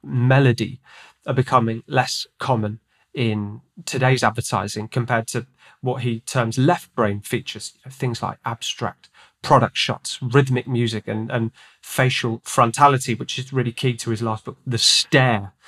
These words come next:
um, as somebody in an, an ad creative stares back down the camera at the consumer.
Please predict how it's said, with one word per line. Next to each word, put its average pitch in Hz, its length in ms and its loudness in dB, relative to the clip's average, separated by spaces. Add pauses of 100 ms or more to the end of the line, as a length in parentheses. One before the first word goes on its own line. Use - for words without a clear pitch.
(240)
um, 107 340 -2
as 107 220 -2
somebody 110 520 0
in 107 300 -6
an, 110 260 -8
an 113 140 -6
ad 110 160 -6
creative 110 420 -6
stares 131 500 0
back 127 220 0
down 113 200 -2
the 113 80 -10
camera 104 420 -2 (380)
at 113 180 2 (140)
the 110 240 -4 (260)
consumer. 107 600 -2